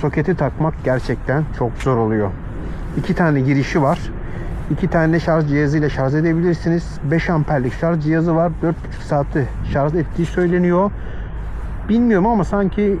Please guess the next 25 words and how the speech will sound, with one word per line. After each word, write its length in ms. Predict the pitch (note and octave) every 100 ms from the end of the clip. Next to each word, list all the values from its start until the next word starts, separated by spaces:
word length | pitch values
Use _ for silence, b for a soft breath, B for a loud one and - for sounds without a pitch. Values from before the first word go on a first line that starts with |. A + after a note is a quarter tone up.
| F#3
hiç 200 | G3 -
yüzde 260 | E3+ F#3
sıfıra 380 | F#3+ F3+ D#3+ F#3+
kadar 320 | F3+ F#3 F3+
düşmediğim 460 | F3 - D#3+ G3 B3+
için 180 | - C#3+
ya 140 | C#3
da 40 | C#3
yüzde 320 | D3 D3 E3
on, 160 | D#3
yüzde 260 | D3+ - D#3+
beşe 200 | D3 E3
kadar 280 | E3+ D#3+ D#3+
düşmediğim 420 | E3 D#3+ F#3 B3
için 160 | E3+ D3+
hiç 300 | A3+ - A3
dört 140 | G3 -
buçuk 160 | - -
saat 260 | - G3
olmadı 440 | - E3+ D#3+ B2 A2+
yani. 320 | G#2+ G2+ B2+
Öyle 260 | C3+ - B2
bir 80 |
şey 120 | B2 C#3
görmedim. 460 | D3+ C3 A2 E3+